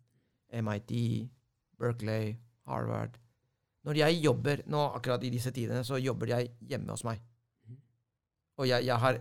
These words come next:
Speaker 1: tilgang til whatever. Ehm, ehm, det begynner å, å,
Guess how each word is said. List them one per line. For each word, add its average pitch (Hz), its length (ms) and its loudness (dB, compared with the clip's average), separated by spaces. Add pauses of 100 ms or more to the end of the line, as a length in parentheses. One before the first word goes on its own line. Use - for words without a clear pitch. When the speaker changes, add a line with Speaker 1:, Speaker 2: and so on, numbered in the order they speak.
(100)
Speaker 1:
tilgang 117 280 -2
til 117 160 -2
whatever. 117 520 -2 (1600)
Ehm, 123 640 2 (1080)
ehm, 80 500 -6 (680)
det 135 100 0
begynner 185 280 4
å, 127 140 10 (100)
å, 131 200 4